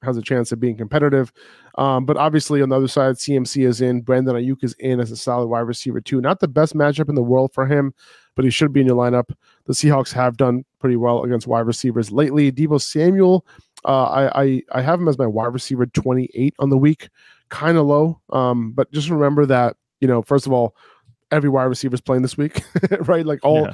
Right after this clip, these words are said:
Speaker 1: there are no
Speaker 2: <laughs>
Speaker 1: teams on bye, uh, so that changes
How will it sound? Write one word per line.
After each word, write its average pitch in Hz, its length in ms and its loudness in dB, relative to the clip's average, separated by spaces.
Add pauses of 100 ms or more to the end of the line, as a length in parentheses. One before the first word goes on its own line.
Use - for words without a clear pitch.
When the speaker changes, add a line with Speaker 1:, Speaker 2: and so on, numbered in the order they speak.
(120)
Speaker 1:
there 147 100 4
are 147 40 6
no 139 260 2
Speaker 2:
<laughs> - 0 -
Speaker 1:
teams 147 240 4
on 135 120 2
bye, 120 260 0 (400)
uh, 135 260 2
so 143 140 -2
that 127 200 0
changes 135 400 -2